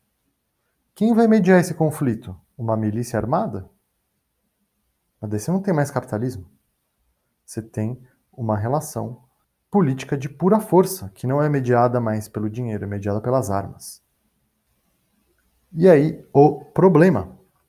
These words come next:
O liberalismo extremado advoga pelo aniquilamento total do Estado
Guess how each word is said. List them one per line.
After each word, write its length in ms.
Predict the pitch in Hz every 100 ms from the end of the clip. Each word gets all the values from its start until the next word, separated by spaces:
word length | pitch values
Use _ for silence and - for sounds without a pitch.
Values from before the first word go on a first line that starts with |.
| _ _ _ _ _ _ _ _ _ _ _ -
O 140 | 120
liberalismo 840 | 110 104 113 120 110 107 113 107 -
extremado 840 | - - 202 147 110 117 165 - _ _ _ _ _
advoga 680 | 185 226 185 160 120 123 135
pelo 400 | 135 131 127 127 147
aniquilamento 840 | 190 196 190 175 147 123 123 -
total 380 | 123 - 127 131
do 80 |
Estado 560 | 143 - 151 165 110 101